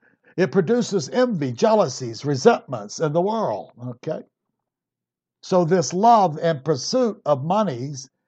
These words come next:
gives one the ability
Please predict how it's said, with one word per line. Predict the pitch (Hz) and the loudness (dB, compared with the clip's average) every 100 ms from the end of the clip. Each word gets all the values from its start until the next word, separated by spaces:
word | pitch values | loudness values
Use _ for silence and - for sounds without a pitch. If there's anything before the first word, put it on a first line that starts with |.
| _ _ _ _ _ _ _ | _ _ _ _ _ _ _
gives | 185 208 180 - | 0 2 0 -4
one | 151 175 160 165 151 | 2 4 4 2 -2
the | 151 | 0
ability | 151 131 240 247 180 131 - 135 139 | 0 2 4 6 4 -2 -6 -6 -6